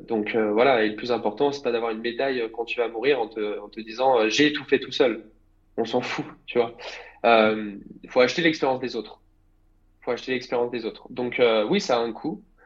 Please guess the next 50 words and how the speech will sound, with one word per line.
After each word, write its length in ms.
Euh, 360
mais 240
si 160
tu 120
le 60
fais 140
pas, 140
en 120
fait, 280
tu 140
peux, 280
en 80
fait, 160
tu 160
peux 160
réussir 640
en 200
essayant 380
par 140
toi-même, 400
en 60
ne 60
te 120
faisant 280
pas 120
accompagner. 640
Et 40
c'est 140
ce 80
que 100
j'explique 360
aux 100
gens. 180
Tu 120
peux 120
le 40
faire 220
toi-même. 320
Euh, 500
en 120
vrai, 340
t'as 80
pas 160
besoin 260
du 240
mentorat. 380
Si 180
vraiment 320
tu 140
veux 220